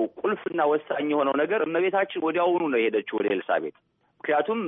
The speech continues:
የመልአኩን ቃል «እንደ ቃል ይሁንልኝ» ስትል ነው ቃል ሥጋ የሆነው ጌታ የተጸነሰው መጋቢት ሃያ ዘጠኝ ቀን ማለት ነው። ወዲያውኑ ተነስታ ወደ ኤልሳቤጥ ስትሄድ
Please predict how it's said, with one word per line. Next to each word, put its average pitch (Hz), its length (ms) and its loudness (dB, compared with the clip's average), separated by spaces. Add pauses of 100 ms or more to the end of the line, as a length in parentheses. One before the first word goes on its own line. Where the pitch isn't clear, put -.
የመልአኩን 165 480 2
ቃል 175 180 0
«እንደ 170 220 0
ቃል 175 220 0
ይሁንልኝ» 180 440 0
ስትል 151 300 -10
ነው 123 140 2
ቃል 139 300 0 (200)
ሥጋ 139 260 -4
የሆነው 120 360 2 (100)
ጌታ 113 200 -6
የተጸነሰው 101 600 -6 (400)
መጋቢት 92 340 -2
ሃያ 90 120 2
ዘጠኝ 95 220 -6
ቀን 123 140 -2
ማለት 95 240 0
ነው። 147 140 -6 (360)
ወዲያውኑ 185 400 0
ተነስታ 190 320 -4
ወደ 170 140 2
ኤልሳቤጥ 165 480 0
ስትሄድ 214 460 -2